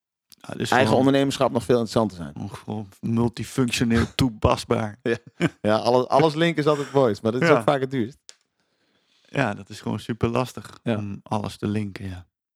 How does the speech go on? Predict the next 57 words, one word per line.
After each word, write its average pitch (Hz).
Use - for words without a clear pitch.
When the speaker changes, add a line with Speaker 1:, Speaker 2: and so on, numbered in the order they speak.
Speaker 2:
Ja, 113
maar 110
dat 147
zie -
je 165
wel 151
bij 139
die 127
Speaker 1:
Maar 131
Speaker 2:
grote 139
Speaker 1:
we 143
hebben, 151
Speaker 2:
systemen. 131
Speaker 1:
ja, 113
dus 123
eigenlijk 139
heb, 139
is 127
het, 120
zijn 139
we 127
gewoon... 135
Is 123
er 120
niet 139
echt -
één 139
systeem 135
die 131
alles 131
kan, 127
zeg 101
maar. 101
Dus 110
je 117
moet 123
echt... 123
Nou 127
ja, 107
zoals, 113
zoals 117
we 123
al 117
begonnen, 120
je 110
moet 110
heel 120
goed 120
kijken 123
van... 113
Wat 120
vind 123
ik 123
nu 127
voor 123
dit 123
moment 120